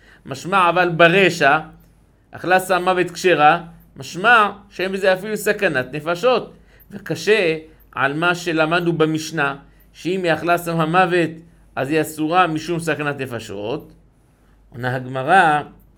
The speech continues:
חלטית החלטית לה קשיא, כאן בעלין, כאן בכרתין. מה שאמרנו חלטית לא קשה על דברי שמואל,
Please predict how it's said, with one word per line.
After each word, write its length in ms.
חלטית 420
החלטית 440
לה 100
קשיא, 360
כאן 280
בעלין, 640
כאן 220
בכרתין. 680
מה 140
שאמרנו 500
חלטית 500
לא 180
קשה 480
על 120
דברי 240
שמואל, 380